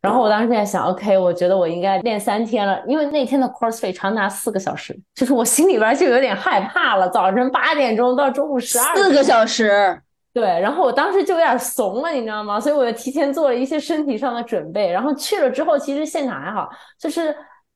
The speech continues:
Speaker 1: 氛围首先非常非常的嗨，然后全场可能那天去了四十多个人吧，
Speaker 2: 嗯。
Speaker 1: 我们大概分了四组，都是那种超级强的老外。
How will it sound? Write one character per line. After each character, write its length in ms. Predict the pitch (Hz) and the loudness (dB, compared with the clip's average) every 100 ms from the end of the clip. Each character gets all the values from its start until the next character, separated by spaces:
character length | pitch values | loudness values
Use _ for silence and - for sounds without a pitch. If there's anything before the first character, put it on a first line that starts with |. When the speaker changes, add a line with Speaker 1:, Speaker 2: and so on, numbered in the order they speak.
| - | -6
Speaker 1:
氛 220 | 427 370 | -2 -2
围 120 | 214 247 | 0 0
首 200 | 226 180 | 0 0
先 160 | 220 | -2
非 180 | 233 370 | -2 -2
常 180 | 359 214 | -2 -2
非 160 | 226 | 0
常 160 | 202 185 | -2 -2
的 80 | 180 | -4
嗨， 560 | - - 226 220 220 175 | -6 -4 -2 0 -2 -2
然 100 | 233 | -2
后 160 | 294 | 0
全 380 | 269 - 220 269 | -2 -2 -2 -2
场 360 | 320 233 170 175 | -4 -4 -4 -6
可 120 | 196 | -4
能 140 | 185 247 | -2 -2
那 120 | 311 | 0
天 160 | 320 320 | 0 -2
去 180 | - 359 | -2 0
了 100 | 254 | 0
四 220 | - 427 | -2 -4
十 140 | 240 | 0
多 160 | 185 185 | 0 2
个 100 | 180 | 0
人 180 | 151 165 | 0 -2
吧， 100 | 175 | -4
Speaker 2:
嗯。 20 | |
Speaker 1:
我 40 | |
们 80 | 175 | -2
大 140 | 226 | -4
概 100 | 240 254 | -2 -2
分 180 | 277 285 | -2 -2
了 100 | 285 | -2
四 300 | 285 311 220 | -2 -4 -4
组， 260 | 165 - 101 165 - - | -6 -4 -2 -2 -4 -2
都 160 | 302 | 0
是 80 | 311 | 2
那 160 | 302 233 | 2 2
种 280 | 185 - - _ - _ _ | 2 -2 -12 _ -20 _ _
超 220 | - - 427 466 453 | -6 0 2 2 0
级 120 | 220 | -2
强 320 | 220 - 175 | -2 -4 0
的 120 | 196 | 2
老 220 | 190 156 165 | 2 2 0
外。 300 | 175 156 | 0 0